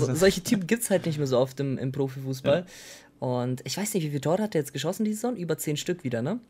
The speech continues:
Speaker 1: Ja, ja, ich glaub auf jeden Fall zweistellig. Ich weiß nicht
Speaker 2: Ja.
Speaker 1: die Zahl ganz genau, aber es war schon echt unglaublich. Ähm, Hoffenheim hat das letzte Spiel jetzt auch noch gewonnen. In der letzten Sekunde, der hat Kramaric,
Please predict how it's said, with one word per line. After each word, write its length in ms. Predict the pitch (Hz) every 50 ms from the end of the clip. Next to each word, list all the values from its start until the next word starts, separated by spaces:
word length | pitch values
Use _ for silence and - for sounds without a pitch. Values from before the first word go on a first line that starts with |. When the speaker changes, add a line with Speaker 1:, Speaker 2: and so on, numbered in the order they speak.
| _ _ _ _ _ _ _ _ _ _
Speaker 1:
Ja, 140 | - 135 127
ja, 200 | 123 120 117 117
ich 120 | 117 -
glaub 180 | - 127 127 131
auf 140 | 131 -
jeden 100 | 147 143
Fall 140 | 123 131 123
zweistellig. 420 | 131 - 110 123 135 - 131 127 117
Ich 40 | 117
weiß 220 | 120 127 120 123 127
nicht 200 | 120 117 - -
Speaker 2:
Ja. 80 | 120
Speaker 1:
die 120 | 113 120 120
Zahl 200 | - - 120 117
ganz 200 | - 127 139 131
genau, 200 | - 151 139 131
aber 120 | 113 113
es 160 | 113 110 - -
war 80 | 117
schon 220 | 117 - - - -
echt 260 | - - - - - _ _ _
unglaublich. 600 | - 147 135 127 123 127 120 117 110 101 - - - - - - - - - - -
Ähm, 360 | 127 131 131 127 131 127 120 127 -
Hoffenheim 540 | - 170 - - 175 165 175 170 185 180 -
hat 100 | - 139
das 140 | 147 143 139
letzte 180 | 139 - - 147
Spiel 140 | - - 151
jetzt 100 | 127 -
auch 60 | -
noch 160 | - - -
gewonnen. 320 | - 143 147 156 156 165 156 -
In 40 | 156
der 80 | 131
letzten 240 | 131 147 147 - 147
Sekunde, 380 | 127 127 131 - 156 160 165 151
der 100 | 135 127
hat 260 | 135 135 135 - -
Kramaric, 600 | - - 147 151 165 143 123 127 139 - - -